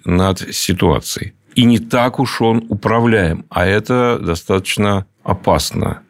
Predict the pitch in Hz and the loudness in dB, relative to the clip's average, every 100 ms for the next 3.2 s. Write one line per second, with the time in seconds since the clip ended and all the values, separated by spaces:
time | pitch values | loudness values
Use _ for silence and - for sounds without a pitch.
0 | _ - 98 104 113 104 - 104 - 85 | _ 0 2 2 2 0 2 0 0 -2
1 | - 76 90 104 120 127 113 104 104 101 | 0 0 2 2 2 2 2 0 0 0
2 | 95 - 92 101 151 127 104 98 95 85 | -2 -2 0 2 2 2 0 0 2 0
3 | 80 80 | 0 -4